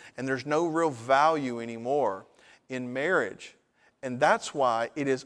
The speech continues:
our responsibility as followers of Christ, it's our responsibility to raise that up, to build, to build that back up and show people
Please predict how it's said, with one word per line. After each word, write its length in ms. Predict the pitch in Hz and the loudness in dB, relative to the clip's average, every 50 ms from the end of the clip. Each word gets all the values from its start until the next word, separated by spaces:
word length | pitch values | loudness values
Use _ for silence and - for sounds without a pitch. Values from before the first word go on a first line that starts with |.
| - | 2
our 180 | 151 151 180 202 | 4 4 4 4
responsibility 920 | 180 143 - - - 147 135 120 - 127 117 127 151 170 156 120 110 110 - | 0 -4 -8 -4 -2 -2 -2 -2 -6 -10 -4 -2 0 0 0 -2 -2 -4 -4
as 220 | 113 117 - - | -6 -8 -8 -10
followers 600 | - - 143 139 156 151 151 147 139 131 110 - | -8 -4 -2 -2 0 -2 -2 -2 -2 -4 -4 -6
of 120 | 113 - | -10 -12
Christ, 440 | - - 135 135 165 - 156 - - | -6 -2 0 0 2 0 -2 -4 -6
it's 160 | 120 107 - - | -10 -10 -8 -2
our 160 | - 135 147 | 0 0 2
responsibility 720 | 165 151 - - - 123 110 - 113 110 113 113 113 113 | 0 -2 -6 -6 -8 -8 -8 -8 -10 -10 -8 -6 -8 -8
to 160 | 107 - - 110 | -10 -10 -12 -12
raise 760 | 98 95 95 101 104 113 123 135 135 139 143 147 139 127 127 | -12 -10 -8 -6 -4 -4 -2 -2 -4 -4 -4 -6 -6 -8 -4
that 220 | 135 135 131 127 139 | 0 2 2 2 2
up, 280 | - - - - - - - - _ - | 0 -2 -4 -6 -14 -20 -20 -20 _ -12
to 100 | - 101 | -10 -10
build, 800 | 98 101 - - 107 107 120 123 131 143 151 156 151 135 - - - _ | -10 -12 -10 -6 -2 0 0 0 2 2 2 0 -2 -4 -8 -16 -20 _
to 60 | - 101 | -18 -16
build 380 | 101 - 113 123 131 135 131 | -8 -6 -4 -2 -2 -4 -2
that 220 | 131 127 120 95 127 | -2 -2 -2 0 0
back 220 | 117 120 117 - | -2 -2 -2 -4
up 140 | 131 - - | -8 -8 -8
and 120 | 113 110 | -12 -10
show 340 | - - - - 254 320 285 | -8 -6 -6 -4 -4 -4 -4
people 500 | - - 127 104 95 - 101 98 95 - | -6 -6 -8 -8 -8 -6 -6 -6 -6 -8